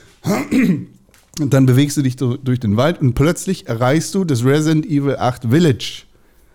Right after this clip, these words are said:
und bist da. Und in dem Moment kriegst du halt so einen Blick sehr präsent auf das Schloss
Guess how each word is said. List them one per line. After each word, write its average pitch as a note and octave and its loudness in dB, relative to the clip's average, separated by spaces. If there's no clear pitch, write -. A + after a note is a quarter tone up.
und A#2+ 0
bist B2+ 0
da. D#2+ 0
Und C3+ 2
in C3 4
dem D3 4
Moment F#3 2
kriegst - 0
du D3+ 4
halt C#3+ 2
so C3+ 2
einen A#2 4
Blick D3+ 0
sehr C#3+ 4
präsent D3 2
auf B2+ 0
das A2+ 0
Schloss - 0